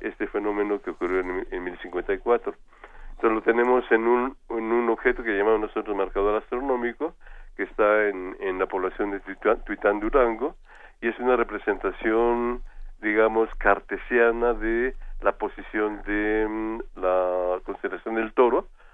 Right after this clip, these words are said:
donde fue precisamente la explosión de la supernova. Y entonces lo que me gustaría ver, por ejemplo,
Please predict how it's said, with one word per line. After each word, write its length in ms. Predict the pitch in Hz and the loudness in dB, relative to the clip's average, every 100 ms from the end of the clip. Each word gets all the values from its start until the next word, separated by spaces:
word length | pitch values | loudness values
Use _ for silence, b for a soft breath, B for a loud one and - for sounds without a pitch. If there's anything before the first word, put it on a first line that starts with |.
| - | -14
donde 280 | - 101 98 | -6 -4 -2
fue 160 | - 113 | -4 -4
precisamente 560 | 180 - 107 107 107 | -4 2 2 2 0
la 240 | 92 92 92 | 2 2 2
explosión 420 | - 95 - 104 | -4 -10 -8 -4
de 60 | |
la 100 | 104 | -4
supernova. 640 | 104 113 123 135 123 117 - B B B B B | -6 -6 -4 0 0 0 -2 B B B B B
Y 80 | 123 | -2
entonces 560 | 123 165 170 - 165 - - | 0 2 0 2 0 -2 -4
lo 160 | 113 113 | -4 -2
que 200 | 127 123 | 0 0
me 140 | 120 | -2
gustaría 960 | 110 - 120 117 139 139 139 135 135 139 - | -6 -2 -2 0 2 6 6 6 4 0 -2
ver, 240 | 127 123 123 | -2 0 -2
por 160 | 135 | -6
ejemplo, 580 | 123 135 123 107 123 135 | -4 -4 -4 -6 -8 -8